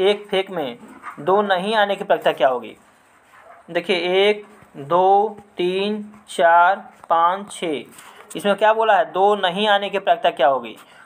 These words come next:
दो नहीं, कितने बार नहीं आएगा दोस्तों? देखिए दो, मतलब दो नहीं आने की प्रक्रिया, दो को हटा दीजिए, एक, दो, तीन, चार, पाँच, पाँच बटा छः आंसर आएगा, ऑप्शन नंबर सी,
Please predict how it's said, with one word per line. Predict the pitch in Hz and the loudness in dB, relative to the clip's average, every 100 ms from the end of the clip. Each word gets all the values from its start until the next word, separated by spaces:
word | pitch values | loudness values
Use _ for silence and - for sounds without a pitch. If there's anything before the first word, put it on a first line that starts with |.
| _ | _
दो | 143 185 208 | -4 0 2
नहीं, | 202 185 190 147 - - _ - | 0 -2 -4 -10 -14 -20 _ -8
कितने | 180 208 | -4 0
बार | 226 220 | 0 0
नहीं | 208 208 | 0 2
आएगा | 196 185 | 2 2
दोस्तों? | 185 180 208 202 | -2 -4 -4 -4
देखिए | 165 165 | -6 -6
दो, | 160 196 202 - | 0 0 0 -4
मतलब | 170 170 170 | -6 -6 -2
दो | 190 208 | -2 -2
नहीं | 180 196 | -2 0
आने | 196 202 | 0 0
की | 202 | 0
प्रक्रिया, | - - - | 0 -2 -2
दो | 190 | -2
को | 190 | 0
हटा | 175 185 | 2 0
दीजिए, | 160 135 113 - - _ _ - | -2 -8 -12 -14 -20 _ _ -6
एक, | 156 185 208 208 | 0 2 0 -2
दो, | 180 196 | -2 -2
तीन, | 196 190 190 202 | -2 -4 -4 -4
चार, | 202 180 185 | 2 2 2
पाँच, | - 165 135 - - _ _ _ _ _ _ _ | 0 -2 -2 -8 -16 _ _ _ _ _ _ _
पाँच | - 190 208 208 | -2 0 0 0
बटा | 196 196 | 0 0
छः | - 202 202 | 0 -2 0
आंसर | 185 180 190 | 0 0 2
आएगा, | 190 202 | 4 4
ऑप्शन | 185 190 | 2 0
नंबर | 185 175 | -6 -6
सी, | - 180 | -8 -12